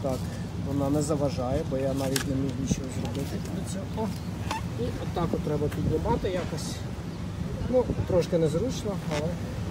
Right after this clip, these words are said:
Трошки незручно, але можна. Так, але мені треба якось або телефони тут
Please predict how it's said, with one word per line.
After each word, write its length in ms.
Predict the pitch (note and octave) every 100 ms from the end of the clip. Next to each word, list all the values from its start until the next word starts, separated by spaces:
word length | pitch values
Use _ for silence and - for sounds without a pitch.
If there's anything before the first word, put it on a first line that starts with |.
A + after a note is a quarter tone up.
| - - - - - - - - - - - C4+ C4 - - - - - - - - - - - - - - - - - - - - - - - - - - - - - - - - - - -
Трошки 300 | D#3 F#3+ -
незручно, 500 | D#3 C#3+ D#3+ A#3+ - E3+ E3
але 120 | F3
можна. 380 | D3+ C#3 B2 -
Так, 140 | D#3 B2+ E3+
але 260 | D#3+ A#3 B3+ - D#3
мені 280 | E3 D#3 D3
треба 240 | E3 D#3+ E3 D#3+ - - - - - - - - - - - - - - - - - - - - - - - C3+
якось 320 | C3+ C#3+ -
або 300 | C#3 C#3 D3
телефони 340 | C#3 G#3 G#3+ G3+
тут 100 | -